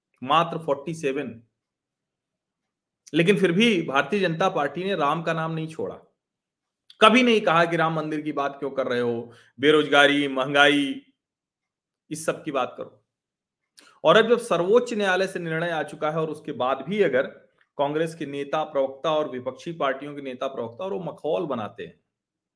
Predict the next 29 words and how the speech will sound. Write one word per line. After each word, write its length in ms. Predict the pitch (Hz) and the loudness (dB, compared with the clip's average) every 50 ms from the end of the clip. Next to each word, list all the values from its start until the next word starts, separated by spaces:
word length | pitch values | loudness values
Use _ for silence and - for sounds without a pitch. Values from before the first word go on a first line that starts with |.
| _ _ _ _ _ _ _ _ _ _ _ _ _ | _ _ _ _ _ _ _ _ _ _ _ _ _
वो 60 | 139 139 | -10 -6
तो 120 | 139 170 | -2 -2
इस 140 | 160 151 160 | -2 -2 0
बात 260 | 151 151 156 175 170 - | 2 2 2 2 2 0
का 60 | 165 | -2
भी 100 | 160 165 | -2 0
मखौल 360 | 151 151 135 135 - 151 156 | -2 -4 -4 -2 -2 -2 0
बनाते 440 | 147 143 135 131 127 131 151 147 139 | -2 -2 -4 -4 -4 -4 -4 -4 -2
हैं 440 | 113 107 110 113 113 - - _ _ _ _ _ _ | -2 -4 -6 -8 -12 -16 -20 _ _ _ _ _ _
कि 80 | - 131 | -8 -6
मुलायम 380 | 123 123 123 131 139 147 156 | -4 0 2 2 2 2 0
सिंह 220 | 156 156 147 143 139 | -4 -10 -8 -2 0
यादव 600 | 135 127 131 135 156 156 151 135 143 - - _ _ _ _ _ _ - | 2 2 2 2 2 2 2 0 -2 -6 -16 _ _ _ _ _ _ -4
अगर 200 | 117 131 135 135 | -2 0 0 0
कार 240 | - 135 135 147 151 | 0 0 0 0 0
सेवकों 340 | 156 143 135 135 139 147 | -2 -4 -4 -4 -4 -8
पर 160 | 143 143 139 131 | -6 -6 -8 -4
गोली 260 | 120 123 131 143 143 | -2 -2 0 0 -2
चलवा 340 | 139 - 127 127 127 139 151 | -2 -2 0 0 2 2 2
देते 280 | 151 151 147 - 135 | 0 -2 -4 -2 -4
हैं 460 | 123 113 110 113 113 - - _ _ _ _ _ _ _ _ _ _ _ _ _ _ _ _ _ _ | -2 -2 -6 -10 -12 -16 -20 _ _ _ _ _ _ _ _ _ _ _ _ _ _ _ _ _ _
तो 80 | - 143 | -6 -4
वो 80 | 147 143 | -4 -2
संविधान 560 | - 160 143 135 127 120 135 156 170 170 160 | -4 -4 -4 -2 -2 0 0 0 0 -2 -4
की 60 | 160 | -4
रक्षा 300 | 143 131 - - - 156 | -4 -4 -6 -4 -4 -4
कर 180 | 151 - 110 98 | -4 -4 -8 -10
रहे 140 | 85 76 | -10 -14
थे। 160 | - _ _ | -16 _ _